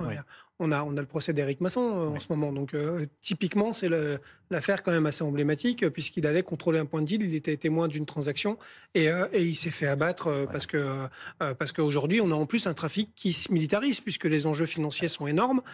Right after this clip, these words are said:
Speaker 2: Euh, on a un trafic aujourd'hui où, où, euh, là où, euh, le chouf avant était pas armé, limite maintenant, il va être calibré, quoi.
Speaker 1: Le, le terme que vous venez d'employer est très important. Un trafic qui se militarise,
Speaker 2: Oui.
Speaker 1: c'est-à-dire qui fonctionne avec, euh,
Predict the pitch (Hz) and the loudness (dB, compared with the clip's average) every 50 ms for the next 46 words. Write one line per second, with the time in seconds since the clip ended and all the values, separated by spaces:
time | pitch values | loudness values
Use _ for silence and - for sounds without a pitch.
0 | - - - 170 - 165 156 156 226 196 160 156 147 135 - 165 151 214 240 233 | -14 -14 -12 -2 0 2 2 2 4 4 2 2 2 0 -4 -4 -2 0 0 2
1 | - 160 147 151 147 147 190 247 262 233 180 156 147 - - - - - - 180 | 2 2 2 2 2 2 2 2 4 4 4 2 2 0 -8 -18 -14 -4 0 2
2 | 165 165 165 160 165 190 220 185 170 165 170 185 294 269 196 196 214 233 220 196 | 4 4 4 2 2 0 0 0 2 2 2 0 0 0 0 2 2 2 2 0
3 | 190 190 190 180 175 170 170 185 180 - - 220 180 - 196 165 170 185 175 165 | 0 0 0 2 2 2 2 0 0 -2 -4 -4 -2 0 0 2 2 2 0 0
4 | 170 160 - 156 147 139 151 170 214 269 262 247 190 170 165 175 202 196 - 165 | 0 -2 -2 -2 -2 -2 0 0 0 0 0 -2 -2 0 0 0 0 0 -2 -4
5 | 147 - - 214 233 202 143 151 147 - - 147 165 190 226 233 214 - - - | -4 -2 -2 -2 -2 0 0 0 -2 0 -2 -2 -2 -2 -2 -4 -4 -6 -4 0
6 | 139 143 139 151 151 151 131 - - 190 180 170 165 - 143 131 139 139 131 123 | 0 0 2 2 0 0 0 2 2 2 2 2 2 2 2 2 4 4 2 2
7 | 123 131 156 180 - - 156 143 143 127 - 139 120 - - 131 107 107 92 - | 2 2 0 0 0 0 -2 0 0 0 -2 -2 -4 -4 -4 -4 -4 -4 -6 -10
8 | - - - - _ _ _ _ _ - - 143 135 - - 147 127 - - 226 | -16 -20 -20 -20 _ _ _ _ _ -6 -2 -2 0 0 0 -2 0 0 0 -2
9 | 208 - - - - - 123 123 139 165 185 190 202 175 - 185 143 131 135 117 | -2 -2 -2 -2 0 2 4 4 6 6 6 4 4 2 2 2 2 2 2 2
10 | 107 104 92 87 - 113 80 - 98 104 143 160 - - 127 - - 123 110 - | 2 0 -2 -4 -4 -6 -4 -4 -2 0 0 -2 -2 -2 -8 -6 -4 -4 -4 -2
11 | - - 190 208 214 170 117 98 117 143 156 - - 113 107 | 0 2 4 4 4 2 0 0 0 0 0 0 0 -2 -2